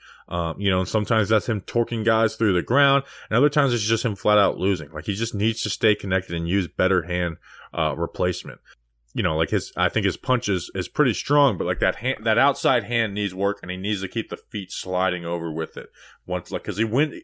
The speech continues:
with Trevor Penning, it's init-, like, it's consistent, it's an initial win almost every time, and it just doesn't finish those. So that's gonna lead to holding penalties. That's gonna lead to him,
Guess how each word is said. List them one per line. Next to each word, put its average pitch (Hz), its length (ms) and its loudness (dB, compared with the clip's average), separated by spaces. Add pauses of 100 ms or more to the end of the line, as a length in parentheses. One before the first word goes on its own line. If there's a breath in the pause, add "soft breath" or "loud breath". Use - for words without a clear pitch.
(160)
with 120 300 -6
Trevor 190 280 0
Penning, 139 360 -4 (360 loud breath)
it's 113 140 -2
init-, 131 380 2
like, 110 280 0
it's - 220 -8 (160)
consistent, 220 720 0 (180 soft breath)
it's 113 160 -4
an 110 80 -2
initial 180 540 2
win 175 300 4
almost 135 280 0
every 165 160 4
time, 180 380 0
and 113 100 -2
it 127 60 0
just 139 360 -4
doesn't 175 440 0
finish 165 340 -2
those. 85 180 -6
So 123 120 0
that's 127 200 0
gonna 147 160 -2
lead 131 220 2
to 92 140 -2
holding 165 380 2
penalties. 160 520 2 (260 loud breath)
That's - 140 -8
gonna 113 160 -2
lead 117 160 0
to 104 140 0
him, 110 260 -4